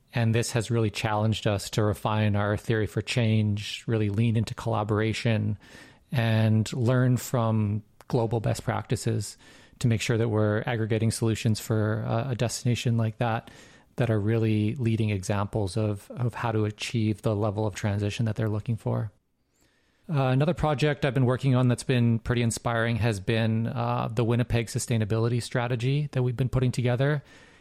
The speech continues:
And this destination is a little bit earlier in their journey. And so the focus there is really setting the foundation to pursue sustainability effectively.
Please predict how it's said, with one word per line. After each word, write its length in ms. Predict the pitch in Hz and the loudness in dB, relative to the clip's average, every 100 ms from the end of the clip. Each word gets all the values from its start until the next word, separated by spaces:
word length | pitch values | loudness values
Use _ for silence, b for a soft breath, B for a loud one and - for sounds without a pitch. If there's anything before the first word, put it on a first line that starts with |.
| B | B
And 420 | 143 127 123 123 - - - _ _ _ - - | -2 2 4 2 0 -12 -18 _ _ _ -20 -12
this 320 | 247 139 - | -2 0 0
destination 580 | 196 156 147 143 - 131 | 0 2 2 2 2 2
is 120 | 110 | 0
a 140 | - | 0
little 120 | 131 127 | 0 2
bit 140 | 143 | 2
earlier 320 | 131 123 127 | 2 4 4
in 80 | 120 | 4
their 140 | 123 | 2
journey. 480 | 110 113 113 143 170 B B B B - | 2 2 2 2 0 B B B B -2
And 120 | 117 | 0
so 600 | - 135 123 123 120 135 _ - | 2 0 2 2 2 0 _ -6
the 140 | 143 | -4
focus 400 | - 143 135 143 | -2 -2 0 -2
there 320 | - 120 123 117 | 0 0 2 0
is 120 | 107 | 0
really 200 | 113 113 | 0 0
setting 340 | - 127 120 | 0 0 2
the 80 | 117 | 2
foundation 800 | - 110 107 101 107 - 107 104 | 0 0 2 2 0 0 0 0
to 100 | - | -2
pursue 360 | - - 117 | -2 -2 0
sustainability 840 | 101 117 - 107 104 113 110 120 120 | 0 -2 -2 -2 0 0 0 -2 -4
effectively. 760 | - 110 - 117 131 147 | -4 -6 -4 -4 -4 -6